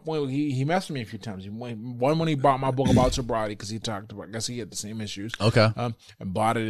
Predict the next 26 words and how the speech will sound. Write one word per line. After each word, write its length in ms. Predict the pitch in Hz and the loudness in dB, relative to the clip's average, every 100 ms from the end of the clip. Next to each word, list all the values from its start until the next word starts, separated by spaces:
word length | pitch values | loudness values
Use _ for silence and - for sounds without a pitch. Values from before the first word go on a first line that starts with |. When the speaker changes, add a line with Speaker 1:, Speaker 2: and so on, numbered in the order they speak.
| 107 | -2
Speaker 1:
and, 100 | 101 | -2
and 160 | 104 101 | -4 -2
resonated. 380 | 110 113 113 110 - - - | -2 -2 -4 -6 -12 -16 -6
And 140 | 123 | 0
he 60 | 151 | 2
also 240 | 196 165 | 4 4
goes, 240 | 147 143 - | 4 4 4
"Oh, 260 | 226 247 180 | 6 8 8
man, 500 | 202 269 220 127 110 _ _ - | 6 6 4 2 -4 _ _ -6
no 60 | 233 | 0
wonder 160 | 254 | 2
why, 140 | 196 160 | 4 4
like, 280 | 151 147 | 4 2
you 80 | 165 | 4
have 140 | 226 151 | 4 4
the 80 | |
same 260 | 135 202 196 | 2 2 4
birthday." 520 | 208 240 196 120 95 | 6 6 4 0 0
I 40 | 151 | -4
was 100 | 185 | -2
like, 220 | 156 113 _ | -4 -4 _
Speaker 2:
<laughs> 100 | - | 0
Speaker 1:
"Okay." 160 | 196 110 | 2 6
Speaker 2:
No 160 | 156 | 6
shit. 320 | 170 202 185 120 - - | 6 6 6 4 2 4
Speaker 1:
<laughs> 180 | 440 | 6